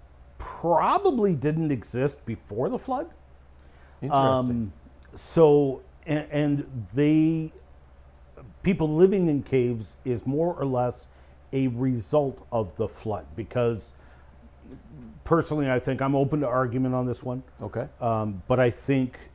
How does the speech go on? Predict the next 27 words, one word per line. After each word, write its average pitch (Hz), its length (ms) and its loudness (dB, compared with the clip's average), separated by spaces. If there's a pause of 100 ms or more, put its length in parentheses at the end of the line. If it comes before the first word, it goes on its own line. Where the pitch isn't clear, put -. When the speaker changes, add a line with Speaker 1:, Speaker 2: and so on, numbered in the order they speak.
(140)
Speaker 1:
the 120 340 -2
extreme 120 460 -2
seasons 107 920 -6 (240)
and 110 280 -4
extreme 113 760 -4
weather 117 280 0
patterns 101 560 -10 (320)
were 117 320 0
triggered 107 760 -4 (140)
by 107 320 0
the 92 120 -8
flood. 98 360 -6 (600)
Speaker 2:
Okay. 107 400 -6
Speaker 1:
So 123 440 2
before 147 540 4
that, 120 500 0
it 139 160 -4
would 123 180 0
have 113 160 -4
just - 300 -6
been, 104 480 -2 (140)
I 123 60 -4
mean, 117 380 -4
Adam 120 240 0
and 117 100 -2
Eve 117 200 -4
were, 98 260 -8